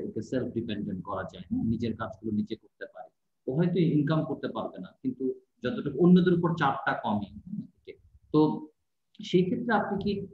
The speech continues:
এমন কিছু symptom আমাদেরকে বলবেন যে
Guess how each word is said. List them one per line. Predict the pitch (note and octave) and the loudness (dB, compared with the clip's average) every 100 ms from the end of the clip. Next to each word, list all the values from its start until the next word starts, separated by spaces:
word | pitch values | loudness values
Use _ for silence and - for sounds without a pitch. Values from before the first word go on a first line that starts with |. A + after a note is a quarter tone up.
| - | 0
এমন | D#3 F3+ | 4 4
কিছু | F#3 F3+ | 2 -2
symptom | - - G#3+ G#3+ A3+ G#3 | -4 4 6 6 4 2
আমাদেরকে | C#3 B2 B2 B2 | 2 0 -2 -4
বলবেন | G#2+ A2 G#2+ G#2+ F#2 | -2 0 0 -2 -4
যে | - | -2